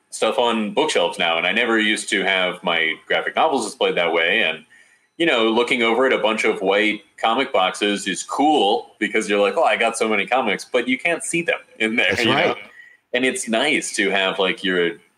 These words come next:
Speaker 1: your, the things that you wanna think about and remember the most sitting out, you know, and
Speaker 2: Mm-hmm.
Speaker 1: it's, it's cool. Um, like, I wanna get a Wonder Woman Dead Earth, I think. Um, oh, Molly, also, yes, I too, a shout out to J D's Hero Complex,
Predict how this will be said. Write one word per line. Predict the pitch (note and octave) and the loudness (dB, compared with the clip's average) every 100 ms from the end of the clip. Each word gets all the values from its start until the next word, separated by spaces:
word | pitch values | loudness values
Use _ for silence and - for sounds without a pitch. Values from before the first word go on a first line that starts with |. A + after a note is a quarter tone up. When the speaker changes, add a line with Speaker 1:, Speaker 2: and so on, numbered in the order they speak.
| _ _ | _ _
Speaker 1:
your, | F#2 F2+ E2+ | -4 -4 -4
the | F2 | -10
things | - G2+ G2 F#2 | -4 -2 -2 0
that | F2+ | 0
you | F2 F2+ | 0 0
wanna | F2+ E2+ | 0 0
think | G2 F#2+ | -2 -2
about | F#2 D#2+ D#2 D#2+ | 0 2 2 0
and | D#2+ | -2
remember | D#2+ F#2 G#2 E2+ | -2 0 0 0
the | E2+ | 0
most | F#2+ A2+ E2+ - - | 0 -2 -2 -8 -8
sitting | - G#2+ G2+ | -2 0 2
out, | C#3+ - - | 0 0 -2
you | F2+ | -2
know, | F2+ F#2+ | 0 2
and | D#3+ | 2
Speaker 2:
Mm-hmm. | F3 F#3+ G3+ | 2 2 0
Speaker 1:
it's, | |
it's | - | -4
cool. | - - C3+ - - _ _ - - - | -2 0 0 -2 -10 _ _ -20 -20 -4
Um, | F#2 F2 E2 | 0 2 2
like, | E2+ F2 | 0 0
I | |
wanna | G#2 | 2
get | G2+ | 2
a | F#2+ | 2
Wonder | F#2+ F#2+ | 2 0
Woman | F2+ F2+ E2+ | 0 -2 -2
Dead | F2+ F2 | -2 0
Earth, | F2 G#2 | 0 -2
I | D2+ | -4
think. | - D2+ D2 - _ _ _ _ - | -4 -6 -6 -10 _ _ _ _ 0
Um, | F#2 F2 E2 D2+ | 2 2 0 -2
oh, | D3+ D3 G#2+ | 2 2 2
Molly, | G#2+ C3+ D#3+ A2 | 2 2 4 2
also, | G#2 A#2+ D3+ A#2+ G#2+ F2+ - _ - | 2 0 2 0 0 -2 -8 _ -4
yes, | C3 - - | -2 0 -2
I | C#3 E3 | -2 -2
too, | E3 E3+ C3 G2+ G2 - _ _ _ _ - A2 - | 0 2 2 0 -2 -8 _ _ _ _ -20 -20 -14
a | - | -6
shout | - C#3 C#3 | 0 2 4
out | C#3+ C#3+ | 2 2
to | B2 | 0
J | A2+ C3+ C#3 | 0 0 2
D's | D3 - | 0 0
Hero | D3+ D#3 D3+ C#3 | 2 2 2 2
Complex, | B2+ A2 A#2+ A2+ A2 - - | 2 2 2 2 2 -2 -12